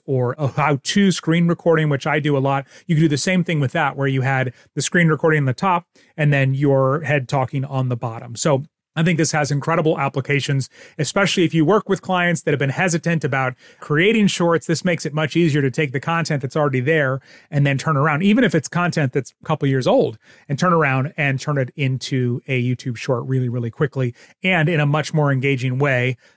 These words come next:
than previously, where you just kinda had to crop the whole thing. So you should be able to find that now.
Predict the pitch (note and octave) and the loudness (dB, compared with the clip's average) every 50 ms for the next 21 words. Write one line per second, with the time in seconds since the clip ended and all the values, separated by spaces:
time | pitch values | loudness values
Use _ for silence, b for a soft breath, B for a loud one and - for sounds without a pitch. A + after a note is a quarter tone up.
0 | b b C#3 C#3 C3 C3 C3 - D#3 D3+ C#3+ C#3+ C3+ - - C#3 B2+ A#2+ C3 C3 | b b -2 0 0 0 -2 0 0 0 2 2 0 0 0 -2 -2 0 0 -2
1 | B2+ B2 C3 - - C#3 C3 B2 A#2+ C3 A#2+ A#2 A2+ G#2+ - _ _ _ _ - | -2 -2 -4 -4 -4 -2 -2 -2 -2 -2 -4 -4 -8 -12 -14 _ _ _ _ -8
2 | - - E3 C#3+ C#3+ - _ - D3 C3+ - D3 C3 B2 A#2+ - - C3+ A#2+ C3 | -2 0 2 2 2 0 _ -4 -4 -2 0 0 0 0 -2 -4 -4 -4 -4 -6
3 | C3+ B2+ B2 - - - E3 C3 A2+ G#2 - B B B C#3+ E3 F3+ - - - | -8 -14 -14 -8 -2 0 0 0 -2 -4 -8 B B B 0 0 0 2 2 2
4 | F#3+ D3+ E3+ D#3 C#3 C#3 C#3+ B2+ - E3 D3 D3 C#3 C3+ C3+ A#2+ A#2+ B2 C3 C#3+ | 2 2 2 2 2 2 0 0 0 -2 -2 0 0 0 -2 -2 -2 -4 -2 0
5 | D3+ D#3 C#3+ C#3+ D#3 | 0 2 0 0 -2